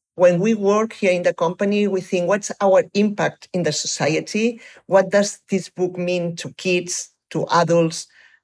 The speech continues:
Is this, um, adding, like, new information? Is this a new way of entertainment?" So this is always in our mind when we develop a, a campaign. And at the same time, we're trying to, to let people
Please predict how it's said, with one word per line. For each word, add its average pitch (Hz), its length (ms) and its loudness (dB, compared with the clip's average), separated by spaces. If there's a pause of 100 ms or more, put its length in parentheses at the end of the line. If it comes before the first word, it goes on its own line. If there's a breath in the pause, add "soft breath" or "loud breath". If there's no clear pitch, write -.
Is 170 240 0
this, 170 420 -2 (280)
um, 165 340 2
adding, 180 720 0
like, 151 420 -2
new 180 220 0
information? 180 1040 0 (280 loud breath)
Is 170 200 -2
this 175 180 -2
a 175 80 6
new 196 560 2
way 185 240 4
of 185 140 4
entertainment?" 180 840 0
So 175 160 0
this 202 180 0
is 226 160 0
always 190 480 0
in 165 160 -4
our 160 180 0
mind 160 400 -2
when 160 180 -2
we 160 140 0
develop 151 640 -2 (100)
a, 147 240 -2
a 160 80 -6
campaign. 165 640 -2 (520 loud breath)
And 196 220 4
at 180 180 -2
the 185 80 -2
same 202 320 0
time, 196 320 0
we're 190 200 2
trying 180 360 0 (100)
to, 160 420 0
to 180 140 -2
let 175 320 0
people 180 640 4